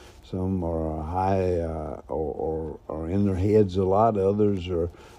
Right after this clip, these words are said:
often in their guts. And so, in, uh, in terms of feeling, and so it's just, it's just kind of the way it is. But what I've done, and, and the reason for the podcast,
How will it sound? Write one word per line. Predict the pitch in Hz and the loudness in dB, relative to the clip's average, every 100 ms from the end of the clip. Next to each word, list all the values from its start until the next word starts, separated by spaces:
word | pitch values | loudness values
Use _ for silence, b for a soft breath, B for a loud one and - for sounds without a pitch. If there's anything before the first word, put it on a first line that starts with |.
| B | B
often | 90 92 98 | -4 -2 -2
in | 95 101 | -2 0
their | 101 | 2
guts. | 101 101 123 80 - - - - - | 6 10 10 8 -2 -14 -16 -18 -10
And | 69 85 | -6 -4
so, | 80 - 87 87 87 78 | -4 -4 -2 0 -2 -2
in, | 85 92 | -4 -4
uh, | 95 - | -4 -6
in | 90 92 | -6 -6
terms | 82 104 92 87 | -2 -2 -2 -4
of | 85 | -2
feeling, | 123 113 78 76 | 0 0 0 -4
and | 82 85 | -6 -6
so | 101 92 | -4 -2
it's | 87 - | -4 -6
just, | 101 92 - - B B B B B - | -8 -8 -12 -20 B B B B B -18
it's | - - 98 | -14 -12 -6
just | 104 - | -6 -4
kind | 110 | -2
of | 98 92 | 0 2
the | |
way | 98 95 | 4 4
it | 95 | 2
is. | 85 78 | 0 -2
But | 80 85 78 | -2 -4 -4
what | 85 107 113 | 0 2 6
I've | 127 120 | 6 6
done, | 107 104 110 | 4 4 2
and, | 107 98 87 | 2 0 -4
and | - 98 | -4 -2
the | 98 | 0
reason | 104 107 101 95 | 2 2 2 -2
for | 87 92 | -4 -4
the | 87 | -4
podcast, | 117 156 175 - 113 104 120 - | -2 -2 -4 -2 0 0 -2 -12